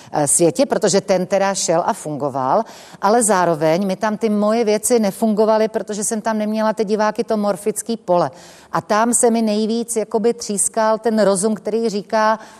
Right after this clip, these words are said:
okamžitě najdi nějakou adaptační strategii, aby ses nějak uživila a realizovala, a to srdce, který říká, ale já takhle žít nechci, mně to prostě nefunguje, já nechci prostě být bez těch lidí.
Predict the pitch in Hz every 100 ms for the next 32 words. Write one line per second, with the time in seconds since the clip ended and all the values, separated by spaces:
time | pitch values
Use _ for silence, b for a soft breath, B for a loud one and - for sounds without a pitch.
0 | B 180 220 208 196 202 214 202 202 214
1 | 202 202 226 220 196 202 220 196 220 220
2 | - 196 196 214 190 214 214 185 190 196
3 | 214 - - B B B - 202 214 214
4 | 202 175 190 196 202 208 196 202 175 185
5 | 190 202 202 208 208 - 180 202 - 185
6 | 214 - 202 208 196 - 208 - 196 196
7 | 196 202 208 196 220 202 220 - 220 190
8 | 190 190 196 190 190 - 202 196 B B
9 | B 202 196 233 220 214 190 185 190 202
10 | 226 - 247 - 208 - 196 175 170 170
11 | 190 - 170 156 156